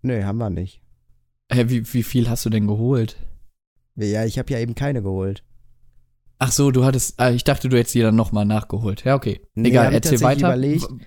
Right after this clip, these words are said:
Speaker 1: Äh, ich hatte dann in der Nachbarschaft nachgefragt, äh, aber die
Speaker 2: Und?
Speaker 1: haben, hatten, <laughs> hatten auch keinen und ich hatte keinen Bock, da
Speaker 2: Mein
Speaker 1: extra
Speaker 2: Gott.
Speaker 1: zu fahren.
Speaker 2: Hätt-,
Speaker 1: Dann haben, haben
Speaker 2: hättest
Speaker 1: wir
Speaker 2: du mich
Speaker 1: gedacht
Speaker 2: mal, hättest du mir mal Bescheid gesagt.
Speaker 1: Ja, aber Jan, ich sag dir auch ganz ehrlich, da wär der Weg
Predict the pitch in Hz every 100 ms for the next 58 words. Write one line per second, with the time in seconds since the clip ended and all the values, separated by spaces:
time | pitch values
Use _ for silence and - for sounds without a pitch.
0 | - - - - 127 131 135 131 123 113
1 | 120 120 139 - 120 - 110 - 101 104
2 | - 110 - 104 113 135 - - - -
3 | - - 110 107 104 113 110 117 113 107
4 | 110 107 - 104 117 120 - 127 - -
5 | 123 - 87 71 101 - - 110 110 104
6 | 101 - - - 104 98 110 117 127 117
7 | 107 110 104 - - - 104 123 - -
8 | 135 123 127 165 160 - 147 156 143 139
9 | 131 117 - 131 - - 143 143 135 117
10 | - 104 - 90 98 - - 110 113 147
11 | 156 160 151 160 147 147 123 147 156 165
12 | 160 170 151 139 139 139 139 151 127 139
13 | 131 131 147 -